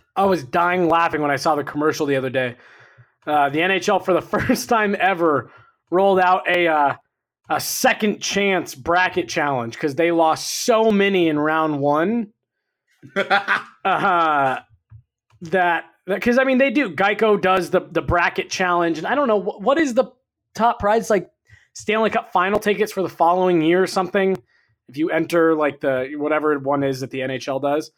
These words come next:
Speaker 1: um, but yeah, they, they actually had to roll out, uh, after the Avs beat the Flames, they rolled out a second chance bracket. So I was wondering if you had to, if you had to enter one of those facetiously, obviously.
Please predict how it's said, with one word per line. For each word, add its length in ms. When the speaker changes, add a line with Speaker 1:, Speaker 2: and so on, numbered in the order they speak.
Speaker 1:
um, 440
but 260
yeah, 200
they, 180
they 160
actually 280
had 60
to 60
roll 220
out, 200
uh, 160
after 320
the 200
Avs 360
beat 400
the 460
Flames, 540
they 100
rolled 300
out 160
a 80
second 560
chance 400
bracket. 640
So 120
I 40
was 120
wondering 220
if 80
you 60
had 100
to, 300
if 60
you 40
had 100
to 80
enter 240
one 160
of 60
those 300
facetiously, 680
obviously. 380